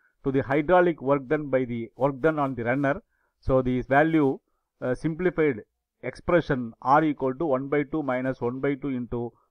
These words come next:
cot theta divided by cot alpha minus cot theta. So cot theta is the blade angle at the runner angle at the inlet, and alpha is the nozzle angle or the angle of absolute velocity at the inlet of the runner.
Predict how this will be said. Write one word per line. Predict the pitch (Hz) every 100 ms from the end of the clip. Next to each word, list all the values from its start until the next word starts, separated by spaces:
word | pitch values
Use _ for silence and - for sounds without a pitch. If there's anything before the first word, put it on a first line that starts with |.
| _
cot | - 151 156
theta | 160 143 135 131 135 _ _ 113
divided | 131 127
by | 120 120
cot | 123 135 139
alpha | 131 127 117 127 123
minus | 117 151 -
cot | - 101 -
theta. | 90 87 -
So | 131
cot | - 143 165 -
theta | 185 170 180
is | 160 127
the | 135 123 - _ _ _
blade | 101 131 180 170
angle | 156 147 143
at | 127
the | 117
runner | 117 156 185
angle | 170 151 147
at | 139 120
the | 120
inlet, | 147 165 240 _ _ _ _ _ _
and | 123 127 123 - -
alpha | 139 160 -
is | 147 131 113
the | 120 113 _ _ -
nozzle | 123 160 175 151
angle | 139 131 131 131
or | 117 117
the | 113 117 120 _ _ -
angle | 143 165 156
of | 156 151 -
absolute | 120 104 156 147
velocity | 131 123 - 123
at | 107
the | 185 330 _ _
inlet | 131 147 147 123
of | 120 117
the | 196
runner. | 113 104 87